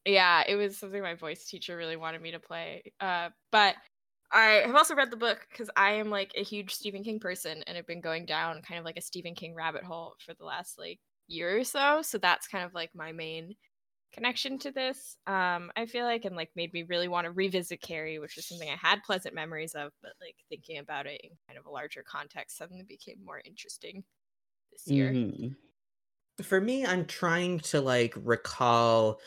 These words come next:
Speaker 3: like, I feel like Carrie is one of those cultural osmosis things where I definitely, as a kid, knew that Carrie was, like, a,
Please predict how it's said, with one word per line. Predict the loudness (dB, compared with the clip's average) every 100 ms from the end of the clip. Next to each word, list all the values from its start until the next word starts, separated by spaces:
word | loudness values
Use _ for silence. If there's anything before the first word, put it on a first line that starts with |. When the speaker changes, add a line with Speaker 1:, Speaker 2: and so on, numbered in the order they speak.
| -20 -2
Speaker 3:
like, | 6 8
I | 10
feel | 12
like | 10 12
Carrie | 12 12
is | 10
one | 10 8
of |
those | 8 8
cultural | 8 6 8 8
osmosis | 8 6 2 0 -2 -2
things | -2 0 -2 2
where | 4
I | 6
definitely, | 4 4 2 6
as | 6 4
a |
kid, | 2 8 8 8 4 -4 -18 -14 0
knew | 8 12 12 12 8 6 4 _ _ 4
that | 6 6
Carrie | 6 8 8 8
was, | 4 4 4
like, | 4 4
a, | 4 4 6 4